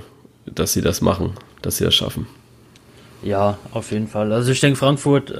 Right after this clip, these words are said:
Speaker 2: hat sich da deutlich besser präsentiert in den,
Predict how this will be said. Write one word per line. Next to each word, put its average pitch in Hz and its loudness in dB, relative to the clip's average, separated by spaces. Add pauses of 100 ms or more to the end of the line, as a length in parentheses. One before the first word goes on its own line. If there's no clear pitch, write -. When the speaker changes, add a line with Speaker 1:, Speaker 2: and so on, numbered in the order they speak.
(200)
Speaker 2:
hat 127 0
sich 120 -2
da 110 2
deutlich 117 0
besser 120 0
präsentiert 113 -2
in 107 2
den, 104 2